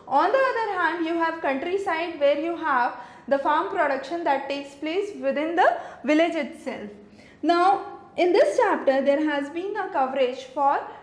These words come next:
two extreme regions of India itself. One is Leh, uh, Leh Ladakh region and another is Kerala. So you have Kerala here, and then towards the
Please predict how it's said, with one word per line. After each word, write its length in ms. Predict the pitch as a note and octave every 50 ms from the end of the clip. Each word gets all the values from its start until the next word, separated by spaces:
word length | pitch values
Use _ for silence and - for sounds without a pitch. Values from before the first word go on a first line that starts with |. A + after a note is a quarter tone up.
| - -
two 200 | - G#4+ B4+ B4 G#4 D#4
extreme 720 | C4+ - - - - E4 F4 F4 F#4+ G#4 G4+ - - - - - -
regions 540 | C#4+ D4 D#4 D4+ D4+ F4+ C4 A#3+ A#3+ A#3+ - - -
of 220 | - C4 C4 C4
India 320 | C#4 C#4 C#4 C#4 D4+ D#4 D4
itself. 540 | C#4 - - - D4+ C4 A#3+ A#3 B3+ B3 -
One 240 | B3 B3+ C#4 C4 C#4
is 160 | D4+ D4+ D4+
Leh, 340 | C4 B3 B3 C4 C#4+ C#4+ C#4+ -
uh, 40 | A#3+
Leh 360 | B3 A#3 A#3 B3 C4+ C4 C4+
Ladakh 440 | C4+ C4 - D4 C#4+ D4 D#4 D#4 - E4+
region 300 | D#4 D4 D4+ F4 F#4 G#4+
and 160 | - D4+ C#4
another 360 | B3+ A#3+ B3+ B3 A#3+ A3+ D4 D4
is 180 | D4 D4 -
Kerala. 500 | - - B3+ A#3 G#3+ A3 G#3+ G3+ G#3+ C#4+ - - - - - - - -
So 100 | - -
you 220 | C#4 C4 D#4 D#4
have 400 | D#4 E4 E4 D#4 D4+ C#4+ D4+ - - - - - - - - - - - _ _
Kerala 480 | - D4+ C4+ C4+ C#4+ D4+ D#4+ E4 E4 D#4
here, 400 | D#4+ D4+ C4+ C4 - - - - - - - - - - - _
and 200 | - B3+ B3+ B3+
then 320 | D4 F4 A4 C#5+ - -
towards 460 | - E4+ D4 D4 C#4+ D4 D4+ D#4 D4+ -
the 200 | E4 G#4 C5+